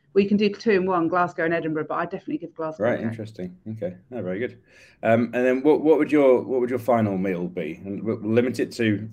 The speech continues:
Speaker 2: three courses, ideally not a ten course taster menu. <laughs>
Speaker 1: Um, it's, it's really easy. It would be, um,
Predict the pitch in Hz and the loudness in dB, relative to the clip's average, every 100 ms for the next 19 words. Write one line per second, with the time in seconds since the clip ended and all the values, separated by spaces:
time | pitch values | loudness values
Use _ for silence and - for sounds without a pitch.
0 | - 139 117 113 101 90 87 95 98 95 | -2 2 2 2 -2 -2 -2 -2 0 -2
1 | 98 82 87 95 87 92 87 - 90 85 | -2 -4 -4 -6 -6 -6 -8 -6 -6 -6
2 | - 82 - 82 80 _ 113 - - - | -6 -8 -10 -16 -16 _ -16 -12 -14 -14
3 | 110 _ _ 208 208 202 202 _ 226 226 | -20 _ _ 6 8 6 0 _ 4 4
4 | - - 214 - 214 202 185 175 156 160 | -4 0 0 4 4 6 4 2 0 -2
5 | - 190 - 185 180 180 170 165 165 156 | 0 -2 0 -4 0 0 2 2 0 0
6 | 160 165 170 | 0 0 -2